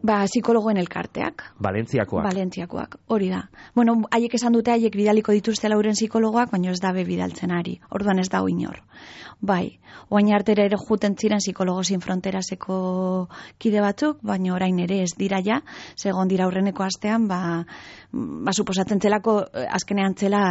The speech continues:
Speaker 1: ba, momentuko laguntza bat, baina ja ez daude. Orduan momentu honetan, ja, Alfred, ezin da ulertu.
Speaker 2: Ezin da
Speaker 1: Eh,
Speaker 2: ulertu.
Speaker 1: ezin da ulertu, bai.
Speaker 2: Baina esango dut, hau, eh, eh, zu egon ziren herri honetan gertatu
Speaker 1: Mhm.
Speaker 2: da,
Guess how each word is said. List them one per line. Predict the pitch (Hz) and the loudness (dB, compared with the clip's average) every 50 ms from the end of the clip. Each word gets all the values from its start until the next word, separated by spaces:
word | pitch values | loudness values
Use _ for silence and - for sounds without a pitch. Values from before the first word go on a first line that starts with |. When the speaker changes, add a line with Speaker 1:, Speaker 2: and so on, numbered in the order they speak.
| 180 180 - - - - | 0 0 -4 -6 -8 -8
Speaker 1:
ba, | - 180 180 180 | -4 -2 0 0
momentuko | 180 180 190 196 202 202 196 185 - 202 190 - 196 190 190 190 202 | 2 2 4 4 4 4 4 4 2 -2 0 2 2 4 4 6 4
laguntza | 202 190 180 196 196 185 202 196 | 4 2 2 0 -2 0 0 0
bat, | 196 214 214 | 0 0 0
baina | 208 185 180 180 175 160 | 0 0 0 0 -2 -2
ja | 185 190 190 | -2 -2 -2
ez | 180 175 | -4 -2
daude. | - 196 180 170 - - - - - - - - - - | -2 -2 -2 -2 -4 -8 -14 -16 -16 -16 -16 -10 -2 0
Orduan | 208 202 196 202 202 208 202 | 2 4 4 4 4 4 4
momentu | 190 190 202 208 202 208 208 | 4 4 4 4 4 2 0
honetan, | 202 196 196 185 196 214 208 - - - - - | 0 0 0 0 0 -2 -2 -4 -10 -14 -6 0
ja, | 226 208 | 2 2
Alfred, | 196 185 180 - 180 180 | 2 2 -2 -4 -4 -4
ezin | - - 196 | -2 0 2
da | 208 208 | 2 2
ulertu. | 196 190 175 175 175 - 175 175 - - - - - | 2 2 0 0 0 -4 -8 -10 -10 -12 -12 -6 -4
Speaker 2:
Ezin | 117 95 113 104 | -2 0 0 2
da | 98 - | 2 2
Speaker 1:
Eh, | - | 2
Speaker 2:
ulertu. | 190 180 156 135 120 | 2 2 2 2 2
Speaker 1:
ezin | 208 - 226 233 | 2 2 2 4
da | 226 208 | 4 4
ulertu, | 190 180 175 175 - - 180 - | 2 0 -2 -4 -4 -8 -8 -6
bai. | - 190 190 185 175 - - _ - | -4 -2 -2 -2 -4 -6 -10 _ -4
Speaker 2:
Baina | 120 113 107 113 107 | -2 -2 -2 -2 -4
esango | 107 127 117 110 | -2 -2 -2 0
dut, | 107 104 - 117 - | -2 -2 -2 -2 -2
hau, | - 120 113 123 - | -2 -2 -2 -4 -4
eh, | - 117 107 - - 101 - - | -4 -4 -4 -4 -6 -10 -8 -6
eh, | 123 98 92 92 92 92 98 98 95 92 | -4 -4 -2 -2 -2 -4 -2 -4 -4 -6
zu | - - - 113 104 104 107 110 104 107 92 - | -6 -4 0 2 2 4 4 2 2 0 -2 -2
egon | - 113 107 101 101 104 117 113 | -2 -2 -2 0 0 0 -2 -2
ziren | - 104 110 104 107 | -2 -4 -4 0 0
herri | 101 95 117 113 104 | 0 0 2 2 2
honetan | 104 113 110 - 117 110 110 | 2 0 0 -2 -2 -4 -2
gertatu | 104 110 101 104 107 107 117 | -2 0 0 0 2 2 2
Speaker 1:
Mhm. | 113 | 2
Speaker 2:
da, | 139 | 2